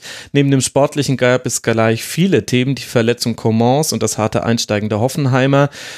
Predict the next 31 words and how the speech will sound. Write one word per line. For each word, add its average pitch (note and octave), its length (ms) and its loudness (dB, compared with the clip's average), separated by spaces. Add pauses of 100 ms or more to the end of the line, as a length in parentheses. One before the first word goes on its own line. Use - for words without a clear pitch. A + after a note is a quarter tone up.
(160)
der B2 160 4
Strafstoß C3+ 760 0
nach C3+ 100 2
dem B2 160 -4
Zweikampf A#2+ 440 -2
zwischen C3 280 -2
Ribéry A#2+ 400 0
und A2+ 160 -2
Nordfalt, C#3 560 2
die B2 100 -2
Wiederholung D3 600 4
desselbigen, E3 680 2
das C#3+ 160 2
aberkannte D3 580 -2
Tor G3 220 2
von F3+ 180 -2
Thomas E3 280 2
Müller E3+ 280 2 (440)
und G3 200 2
natürlich D3 540 2
die B2+ 100 -2
Kragennadel A2+ 800 0
Julian A#2 400 0
Nagelsmann. G2 540 0
Jakob, G#2+ 520 -2
wo A#2 180 2
Worüber C3 380 2
willst B2 220 0
du A2+ 40 -4
zuerst - 400 0
sprechen? - 460 -8